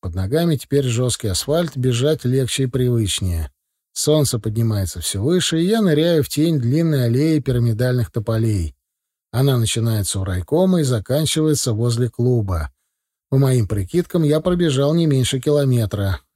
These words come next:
Лёгкие с непривычки ноют, требуя передышки, но я жду второго дыхания.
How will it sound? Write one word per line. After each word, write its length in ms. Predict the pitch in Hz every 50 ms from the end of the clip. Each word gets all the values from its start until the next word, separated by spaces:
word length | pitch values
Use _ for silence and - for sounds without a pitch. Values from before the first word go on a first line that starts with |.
| _
Лёгкие 560 | - 98 107 113 127 123 110 - - - 110 98
с 100 | - -
непривычки 600 | 120 107 117 110 113 113 110 104 - - - 90
ноют, 420 | 92 117 156 175 180 180 165 -
требуя 420 | - 165 170 175 165 165 165 160
передышки, 760 | 151 - 165 160 160 156 160 160 156 139 - - 147 147 131 - - - _ _ _ -
но 160 | 120 147 185
я 260 | 196 160 131 135 156
жду 260 | 151 131 110 95 110 123
второго 480 | - - 131 120 117 113 113 117 117
дыхания. 720 | 113 127 123 - - 113 101 101 98 92 87 85 82 76